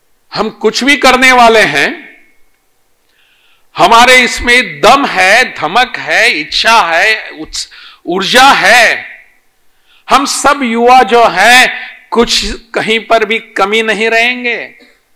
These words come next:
मुझे जब कोई बताता है कि फलाने, फलाने गांव में एक ऐसी बात घटी और इसने इत-, बहुत अच्छा काम किया,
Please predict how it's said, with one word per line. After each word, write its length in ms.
मुझे 300
जब 300
कोई 220
बताता 540
है 560
कि 160
फलाने, 500
फलाने 500
गांव 320
में 200
एक 200
ऐसी 320
बात 380
घटी 600
और 220
इसने 300
इत-, 440
बहुत 260
अच्छा 280
काम 340
किया, 600